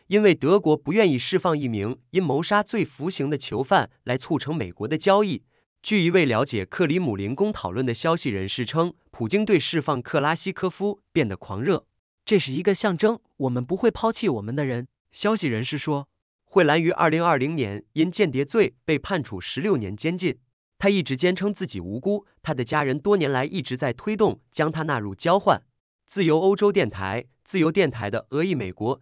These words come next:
记者阿尔苏·库尔马舍娃奥苏科尔马舍娃也被释放。几名俄罗斯政治犯在交换中被释放，包括亚辛，俄罗斯最著名的反对派领袖之一。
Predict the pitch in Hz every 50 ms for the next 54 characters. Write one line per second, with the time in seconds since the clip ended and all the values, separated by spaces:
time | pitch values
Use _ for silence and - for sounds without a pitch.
0 | _ _ - - 156 139 107 110 92 - - 165 175 156 196 185 - - 190 190
1 | 185 _ _ _ _ - - - 175 185 190 139 92 90 - - 175 131 101 95
2 | 92 98 - _ _ _ - 165 190 202 202 - - 196 196 - - 185 175 170
3 | 160 175 180 - 156 131 151 165 143 _ _ _ - 110 104 101 139 139 - -
4 | 170 139 - 170 127 95 _ _ _ _ _ _ _ _ _ - - 143 131 127
5 | 131 147 175 196 - - 139 160 175 175 190 185 - - - - 220 180 131 120
6 | 139 - - 180 147 104 - _ _ _ - 131 113 110 - 180 190 185 202 160
7 | 120 156 170 175 170 160 151 123 117 - - 127 - - 131 101 90 _ _ _
8 | _ - - 147 156 - - 135 135 165 151 117 107 - - 185 190 196 _ _
9 | _ - - 139 160 165 180 196 190 - - 220 190 - 240 208 170 - 226 185
10 | 127 117 123 170 196 - - - 87 87 - - 175 160 165 160 120 101 90 92
11 | - 127 113 104 - 139 147 156 170 175